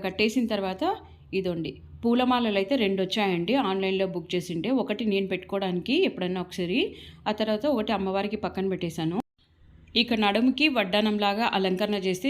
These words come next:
చాలా అందంగా కనిపిస్తుందండి. ఆ తర్వాత మెడలోకి హారాలు, ఇదండి, ఈ విధంగా అయితే వేస్తున్నాను. ఇక ఈ కడ్డీ అయితే నాకు చాలా యూస్ఫుల్ అయిందండి. ఇదండి, ఇలాగైతే మనం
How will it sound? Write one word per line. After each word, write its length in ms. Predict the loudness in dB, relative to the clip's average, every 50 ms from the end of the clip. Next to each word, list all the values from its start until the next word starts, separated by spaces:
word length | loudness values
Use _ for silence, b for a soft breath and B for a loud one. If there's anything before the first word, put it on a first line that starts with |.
| 0 0
చాలా 280 | 0 0 0 0 0 2
అందంగా 280 | 2 2 0 0 0 -2 -2 -2
కనిపిస్తుందండి. 680 | -2 -2 -4 -4 -4 -2 -2 0 0 0 -2 0 0 0 0 0 0 0
ఆ 20 | -2 -2
తర్వాత 280 | -2 -2 -2 -2 0 2 2 2
మెడలోకి 460 | 4 4 2 2 2 0 -2 -2 -2 -2 -2
హారాలు, 480 | -2 -2 -2 0 0 0 0 0 0 0 0 -2 -4 B B B B B B B -8 -6
ఇదండి, 320 | -4 -2 -2 -2 -4 -4 -4 -4 -2
ఈ 40 | -2 -2
విధంగా 260 | 0 -2 -2 -2 -2 -4
అయితే 140 | -4 -4 -4 -2
వేస్తున్నాను. 540 | -2 -4 -4 -6 -4 -2 -2 -2 0 0 0 -2 -2 -4 -8 -20 -20 -20 -20 -20 -20 -20 -20 -20 -20 -20 -20 -20 -20 -20 -20 -20 -20 -20 -20 -20 -20 -20 -20 -20 -20 B B B B B B B -2 0
ఇక 100 | 4 4 4 4
ఈ 20 | 2 0 0
కడ్డీ 260 | 0 0 0 0 0 0 0
అయితే 160 | 0 2 2 2 2
నాకు 120 | 0 -2 -4 -4
చాలా 260 | -4 -2 -2 -2 -2 -2 -2
యూస్ఫుల్ 360 | -2 -4 -4 -6 -4 -4 -2 -2
అయిందండి. 460 | -2 -2 -2 -2 -2 -2 -2 -2 -2 -2 -2 -2 -4 -4
ఇదండి, 340 | -4 -4 -4 -4 -4 -6 -6 -8 -8 -6 -4 0
ఇలాగైతే 440 | 0 0 0 -2 -4 -2 0 -2 -2 -2 -4 B B B B B B -2
మనం 160 | -2 0